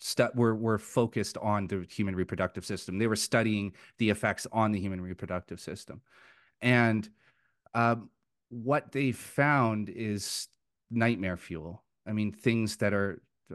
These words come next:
horrifying. Um, Pfizer knew that, that their vaccine was causing miscarriages, uh, during their trials. They knew that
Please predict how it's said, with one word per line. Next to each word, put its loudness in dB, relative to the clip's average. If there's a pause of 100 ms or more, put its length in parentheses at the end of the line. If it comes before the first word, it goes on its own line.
(240)
horrifying. -2 (300)
Um, 2 (1160)
Pfizer 6
knew 4
that, -2 (220)
that -2
their 2
vaccine 0
was -4
causing 0
miscarriages, -2 (100)
uh, -2
during -2
their -4
trials. 0 (420)
They 4
knew 4
that 0